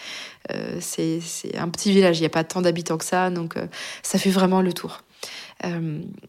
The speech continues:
et donc, elle nous appelle et elle nous dit, euh, « Euh, moi, je viens de partir dans mon village pêcher le saumon pendant un mois.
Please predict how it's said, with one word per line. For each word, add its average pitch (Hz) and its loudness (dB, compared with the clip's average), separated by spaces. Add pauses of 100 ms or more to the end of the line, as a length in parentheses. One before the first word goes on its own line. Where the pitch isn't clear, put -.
(200)
et 185 2
donc, 208 4
elle 196 8
nous 185 6
appelle 233 8
et - 12
elle 185 8
nous 175 2
dit, 202 2
euh, « 175 0 (560)
Euh, 175 -4
moi, 220 8
je 226 6
viens 190 6
de 180 2
partir 202 4
dans 185 4
mon 175 2
village 202 6
pêcher 196 4
le 208 2
saumon 202 0
pendant 180 0
un 170 0
mois. 202 0